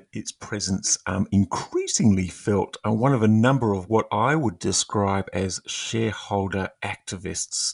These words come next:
um, sort of agitating from the sidelines, trying to get, uh, big institutions, fund managers, superannuation firms to think about the environmental impacts of their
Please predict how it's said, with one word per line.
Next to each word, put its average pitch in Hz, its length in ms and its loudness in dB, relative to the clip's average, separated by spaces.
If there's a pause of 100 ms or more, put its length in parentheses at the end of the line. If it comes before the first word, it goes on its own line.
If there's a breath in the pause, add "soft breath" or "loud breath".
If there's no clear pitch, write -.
um, 92 560 0
sort 95 180 -10
of - 120 -20
agitating 107 560 -2
from 101 160 2
the 95 80 2
sidelines, 98 680 -2 (100)
trying 123 260 0
to 110 220 -12
get, 107 240 -2 (160)
uh, 95 140 -2
big 92 260 -4
institutions, 127 880 2
fund 123 280 2
managers, 117 480 2
superannuation 104 800 0
firms 104 400 2
to - 160 -8 (180)
think 143 260 4
about 107 420 0 (920 loud breath)
the 127 100 4
environmental 123 800 4
impacts 104 580 4
of 87 180 -2 (220)
their 98 300 4